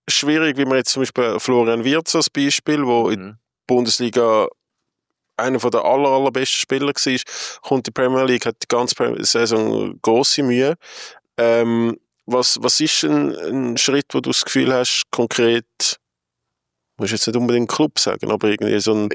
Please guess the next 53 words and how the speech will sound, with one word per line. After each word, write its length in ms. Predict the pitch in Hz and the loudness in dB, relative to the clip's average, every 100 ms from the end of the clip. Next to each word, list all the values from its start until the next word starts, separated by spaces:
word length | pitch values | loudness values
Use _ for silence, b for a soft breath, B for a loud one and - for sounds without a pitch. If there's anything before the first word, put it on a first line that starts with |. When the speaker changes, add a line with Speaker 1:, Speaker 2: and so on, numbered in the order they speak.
| - | -6
Speaker 2:
Ich 180 | 101 | -8
finde, 240 | - 120 95 | -6 -6 -6
die 80 | - | -8
Premier 320 | - 87 90 | -12 -10 -10
League 220 | 85 80 | -10 -10
nicht 300 | 98 104 - | -10 -12 -12
für 200 | - 151 | -10 -8
ihn 240 | 156 160 165 | -8 -10 -12
schlecht. 460 | - 330 - - | -8 -6 -6 -8
Also 180 | 80 82 | -10 -4
ich 140 | 92 85 | -6 -6
finde, 280 | - 82 | -8 -8
das 200 | 78 82 | -6 -6
wäre 400 | - 85 85 85 - | -4 -2 -2 -2 -2
eine 140 | 92 | -2
Liga, 380 | 92 98 92 90 | 0 -2 -2 -2
wo 100 | 90 | -2
er 240 | 90 90 | -2 -4
könnte 340 | 85 - 87 85 | -6 -8 -8 -6
Probleme 440 | 92 92 139 156 | -4 -2 -2 -2
haben. 80 | - | -6
Er 120 | - 131 | -4 -2
ist 160 | - | -2
auch 80 | 156 - | -4 -6
physisch 340 | 151 170 190 | -8 -6 -6
stark. 560 | - 175 - - - _ b b b b b | -8 -10 -16 -20 -20 _ b b b b b
Speaker 1:
Ja, 40 | - | -8
aber 60 | |
dort 160 | 117 117 | -4 -2
Speaker 2:
Er 60 | 131 | -2
Speaker 1:
hast 120 | - | -4
du 100 | - | -4
keine 100 | 139 | -4
Chance. 600 | - - - - - - _ _ _ _ | -2 -2 0 -2 -4 -6 _ _ _ _
Speaker 2:
Das, 240 | - - - | -18 -16 -6
Speaker 1:
Wenn 80 | 120 | -4
Speaker 2:
das 60 | |
Speaker 1:
du 80 | 113 | 0
dreimal 240 | 143 151 147 | 2 4 2
nicht 80 | 139 | 2
gut 240 | 147 135 | 2 2
spielst, 240 | - 156 | 0 2
Speaker 2:
ich, 40 | 143 | 2
Speaker 1:
hast 80 | 143 | 0
du 40 | |
Speaker 2:
ich 60 | 123 | 0
Speaker 1:
sieben 380 | 113 160 151 139 | 0 2 2 2
Speaker 2:
habe 80 | 147 | 2
Speaker 1:
andere. 260 | 165 160 | 2 2
Speaker 2:
jetzt 100 | 107 | 2
nicht 160 | 113 - | -2 -10
so 200 | 151 170 | -8 -8
schlecht 220 | - 190 | -10 -18